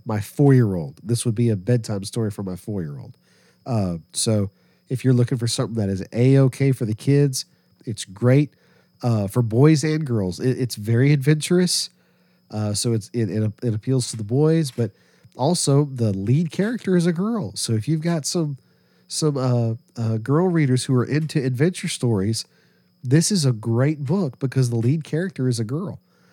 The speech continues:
Uh, in fact, the, the leader of the Time Flies is, is a, is a female fly. So there's a lot of strong female characters, uh, in this story that I think is really, really cool. Um, so I highly recommend it. Uh, it, as a matter of fact,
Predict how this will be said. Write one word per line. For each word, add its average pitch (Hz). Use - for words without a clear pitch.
Uh, 110
in 135
fact, 139
the, 131
the 110
leader 123
of 87
the 104
Time 107
Flies 107
is, 110
is 113
a, 113
is 107
a 113
female 135
fly. 156
So 131
there's 120
a 131
lot 131
of 123
strong 139
female 131
characters, 135
uh, 120
in 107
this 110
story 107
that 107
I 110
think 113
is 98
really, 107
really 104
cool. 123
Um, 110
so 113
I 110
highly 151
recommend 131
it. 107
Uh, 113
it, 107
as 117
a 113
matter 135
of 131
fact, 131